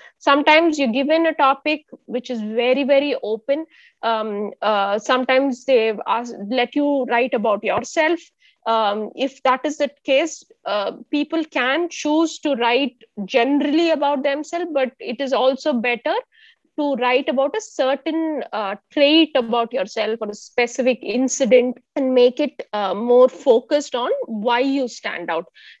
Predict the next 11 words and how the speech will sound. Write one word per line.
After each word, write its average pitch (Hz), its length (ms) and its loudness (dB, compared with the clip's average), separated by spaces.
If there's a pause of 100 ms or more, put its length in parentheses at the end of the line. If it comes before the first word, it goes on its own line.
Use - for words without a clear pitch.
When 302 180 8
you 403 160 4
speak 330 340 2
about 294 320 2
a 285 60 0
particular 294 640 0
trait 254 320 0
or 254 140 -2
an 226 160 -8
incident, 285 560 -4
don't 370 280 2